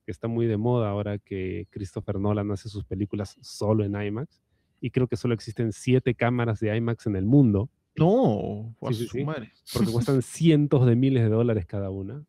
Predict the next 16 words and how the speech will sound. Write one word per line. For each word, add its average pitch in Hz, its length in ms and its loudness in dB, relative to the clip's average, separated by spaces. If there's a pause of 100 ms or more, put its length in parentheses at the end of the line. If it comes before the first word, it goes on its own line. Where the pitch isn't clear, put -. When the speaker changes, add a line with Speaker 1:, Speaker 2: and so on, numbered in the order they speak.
Speaker 1:
y 127 120 -2
él 120 100 0
ya 120 100 2
rompió 107 400 0
dos. 117 320 0 (500)
Speaker 2:
Eh, 156 100 0
co-, 220 200 2
compren 226 680 2
<laughs> - 540 -6
media 220 280 4
docena 151 360 4
que 120 80 2
se 123 60 2
traigan 120 300 4
para, 107 220 0
para, 107 560 -4